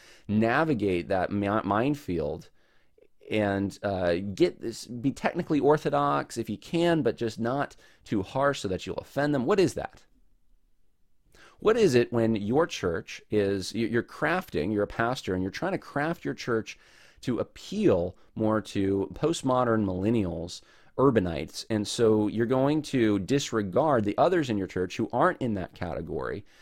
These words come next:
because you have your eye to the future and what's coming next, just on the horizon. And this is the way to reach this next generation. And so you're going to change your music and everything else about your church,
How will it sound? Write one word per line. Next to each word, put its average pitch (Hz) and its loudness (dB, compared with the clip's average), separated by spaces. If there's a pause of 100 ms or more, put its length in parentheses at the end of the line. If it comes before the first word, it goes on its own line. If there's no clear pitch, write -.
(160)
because 117 -2
you 123 -2
have 139 0
your 127 -2
eye 143 2
to 170 -4
the 127 -6
future 131 0
and 104 2
what's - -2
coming 101 -2
next, - -2
just 120 -2
on 107 0
the 95 -2
horizon. 82 -2 (800)
And 113 2
this 185 2
is 170 -2
the 135 4
way 123 4
to 98 -4
reach 104 -4
this 98 -6
next 95 -4
generation. 82 -6
And 85 -6
so - -6
you're 104 0
going 147 2
to 110 0
change 117 -4
your 90 -2
music 170 0
and 165 -6
everything 165 -2
else 127 0
about 104 -2
your - -18
church, - 0